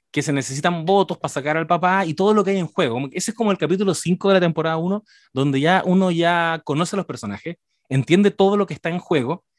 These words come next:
entonces me pueden decir un montón de cosas que no entiendo, pero no importa. Lo importante ahí es que Kendall quiere sacar a su padre del cargo de presidente,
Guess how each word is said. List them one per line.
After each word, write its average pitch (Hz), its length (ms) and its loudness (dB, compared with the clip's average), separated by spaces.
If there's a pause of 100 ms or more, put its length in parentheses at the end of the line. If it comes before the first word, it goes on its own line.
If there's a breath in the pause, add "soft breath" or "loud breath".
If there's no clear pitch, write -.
(280)
entonces 156 280 0
me 170 120 2
pueden 175 280 0
decir 170 240 0
un 180 80 2
montón 156 280 0
de 175 60 0
cosas 180 200 -4
que 180 80 -2
no 175 60 -2
entiendo, 196 440 2 (220 soft breath)
pero 135 120 -2
no 156 60 2
importa. 143 300 -2
Lo 120 60 -2
importante 156 500 0
ahí 190 300 0 (440)
es 143 140 -6
que 143 100 -2
Kendall 185 520 2 (260)
quiere 160 180 4
sacar 160 440 0
a 127 80 -6
su 120 180 -8
padre 151 480 2 (320)
del 135 480 0
cargo 147 380 2
de 135 200 2
presidente, 120 600 -4